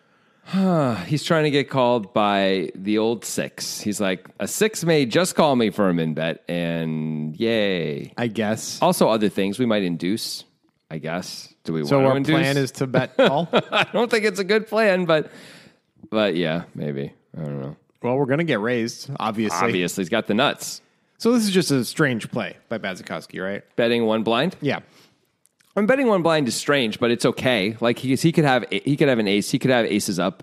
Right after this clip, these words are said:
Speaker 1: even and bet one blind once in a while. You know, he could have a relatively strong
Speaker 2: Yeah.
Speaker 1: hand.
Speaker 2: I mean,
Speaker 1: Mostly he's gonna bet more
Speaker 2: he's
Speaker 1: than
Speaker 2: betting one ninth of the pot.
Speaker 1: Yeah.
Speaker 2: It's a small bet.
Speaker 1: It's a very strange play when people do that. You're right.
Speaker 2: How do you wanna size it as Ebinger? Starting the hand with two point two million.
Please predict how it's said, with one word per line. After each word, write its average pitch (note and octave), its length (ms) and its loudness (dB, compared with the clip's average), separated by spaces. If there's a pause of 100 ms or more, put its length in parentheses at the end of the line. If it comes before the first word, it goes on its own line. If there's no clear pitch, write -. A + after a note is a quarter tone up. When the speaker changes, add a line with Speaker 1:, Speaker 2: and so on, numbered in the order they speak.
Speaker 1:
even D#2+ 380 -4
and E2+ 200 -4
bet D#2+ 220 -8
one E2+ 160 -4
blind D#2+ 240 -4
once E2+ 260 -4
in D#2 60 -10
a D2 60 -8
while. C#2 420 -10 (160)
You E2+ 80 -10
know, C#2 100 -8
he G#2 80 -2
could F#3+ 120 0
have E3 160 4
a B2+ 100 4
relatively G#2 540 0
strong - 180 -2
Speaker 2:
Yeah. C3+ 180 4
Speaker 1:
hand. F#2 100 -10 (220)
Speaker 2:
I - 40 2
mean, G#3+ 100 6
Speaker 1:
Mostly E3+ 200 4
he's B2 100 0
gonna A2+ 140 4
bet E2+ 100 2
more - 80 -4
Speaker 2:
he's F3 80 2
Speaker 1:
than - 60 0
Speaker 2:
betting F#3 260 4
one D#3+ 140 6
ninth D3+ 200 2
of B2 100 -2
the C3 100 -2
pot. - 280 -2 (180)
Speaker 1:
Yeah. - 200 -4 (300)
Speaker 2:
It's E3 180 -6
a C#3+ 40 -10
small E3+ 260 0
bet. C#3+ 260 0
Speaker 1:
It's F3 140 2
a F3+ 40 4
very D#3 160 4
strange F#2 300 -2
play - 120 -16 (760)
when G#2+ 160 -2
people E2+ 220 -2
do - 140 -12
that. G#1 160 -14
You're A#2 140 0
right. - 160 -6 (420)
Speaker 2:
How F3 140 2
do G3 60 2
you G3+ 60 4
wanna F#3+ 160 2
size D3+ 260 4
it D3+ 240 0
as C3 220 0
Ebinger? A2 580 -2
Starting C#3 300 0
the B2+ 60 2
hand C3 120 2
with A#2 100 -2
two C#3+ 120 -2
point B2+ 240 -2
two B2+ 100 -2
million. G#2 520 0